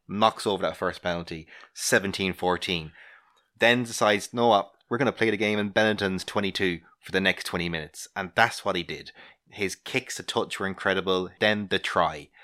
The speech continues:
that incredible chip, collect, offload to Marmion.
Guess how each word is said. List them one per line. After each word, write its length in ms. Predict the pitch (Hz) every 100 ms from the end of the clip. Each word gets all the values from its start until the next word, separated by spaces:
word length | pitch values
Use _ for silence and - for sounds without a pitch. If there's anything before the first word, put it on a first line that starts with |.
| - -
that 100 | 95
incredible 680 | 95 - 127 120 101 87 -
chip, 400 | - - 117 - _ _
collect, 540 | - 104 95 - - - -
offload 600 | 98 95 - 90 85 82 - - - _
to 100 | -
Marmion. 500 | 98 92 90 85 82